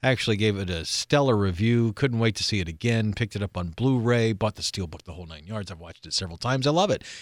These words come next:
Even rewatched it again a couple days before watching the sequel.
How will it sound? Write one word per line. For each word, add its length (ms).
Even 340
rewatched 640
it 100
again 280
a 60
couple 240
days 380
before 440
watching 300
the 80
sequel. 480